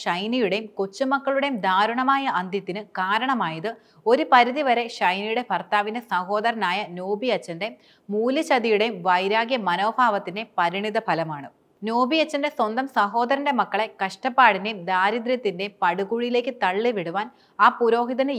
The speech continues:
യാതൊരുവിധ മടിയും ഉണ്ടായിരുന്നില്ലെന്നും അദ്ദേഹത്തിന്റെ പിതാവിന്റെ തന്നെ വൈദ്യസഹായത്തിനായി കുടുംബശ്രീയിൽ നിന്നും ഏതാണ്ട് മൂന്നര ലക്ഷം രൂപ കടമെടുത്തത്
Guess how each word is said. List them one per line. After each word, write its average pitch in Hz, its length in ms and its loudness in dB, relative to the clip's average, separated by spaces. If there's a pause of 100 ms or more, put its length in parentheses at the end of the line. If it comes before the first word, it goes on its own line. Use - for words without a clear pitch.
യാതൊരുവിധ 254 640 0
മടിയും 226 360 0
ഉണ്ടായിരുന്നില്ലെന്നും 214 840 0 (300)
അദ്ദേഹത്തിന്റെ 269 560 2 (100)
പിതാവിന്റെ 240 560 2
തന്നെ 254 180 0 (100)
വൈദ്യസഹായത്തിനായി 247 1120 0
കുടുംബശ്രീയിൽ 220 640 -4
നിന്നും 247 200 -6 (120)
ഏതാണ്ട് 202 320 -6 (160)
മൂന്നര 220 280 -4 (100)
ലക്ഷം 226 280 -6
രൂപ 233 120 0 (120)
കടമെടുത്തത് 180 640 -2